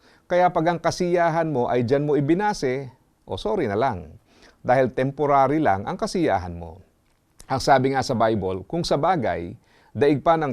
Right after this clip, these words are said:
taong namumuhay ng banal at kontento sa kalagayan ang mayaman." Daig daw ng banal at kontento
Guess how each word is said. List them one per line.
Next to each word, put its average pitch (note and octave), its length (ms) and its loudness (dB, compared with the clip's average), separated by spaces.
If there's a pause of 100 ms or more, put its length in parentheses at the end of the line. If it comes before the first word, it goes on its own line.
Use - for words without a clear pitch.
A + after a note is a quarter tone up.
taong C3+ 320 4
namumuhay B2 640 -2
ng C3 160 -4
banal B2 320 2
at - 160 -4
kontento C3 720 -4
sa - 80 -10
kalagayan B2+ 800 0
ang A3 80 -4
mayaman." F2+ 560 -6 (800)
Daig D3 400 2
daw E3 160 4
ng D#3 240 0
banal C3 800 0
at C3+ 320 -2
kontento C3 960 0